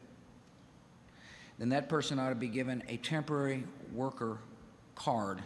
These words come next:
to work in the United States for a set period of time. Uh, I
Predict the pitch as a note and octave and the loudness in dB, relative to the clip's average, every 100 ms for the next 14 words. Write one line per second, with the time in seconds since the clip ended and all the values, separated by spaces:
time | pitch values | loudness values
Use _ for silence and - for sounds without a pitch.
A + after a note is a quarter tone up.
0 | - - - - - - - - - - | -12 -18 -20 -20 -20 -20 -20 -20 -20 -20
1 | - - - - - B2 C3 C3 C3 C3 | -20 -20 -20 -12 -2 2 2 4 4 4
2 | C3 C3 B2 C3+ A#2+ A#2 - A#2+ - A2+ | 4 2 0 2 2 0 -2 -2 0 0
3 | - D#3 D3+ - - D3 C#3 C3 G#2 - | 2 4 2 -2 -4 0 2 0 -2 0
4 | C3+ A#2+ F2 G#2 - - - - - - | 0 0 -2 -6 -10 -18 -20 -20 -20 -20
5 | - - - - - - - - - - | -20 -20 -20 -18 -18 -16 -18 -18 -12 -2
6 | A#2 A#2 - C3 C#3 C3+ B2 | 0 2 2 4 4 4 0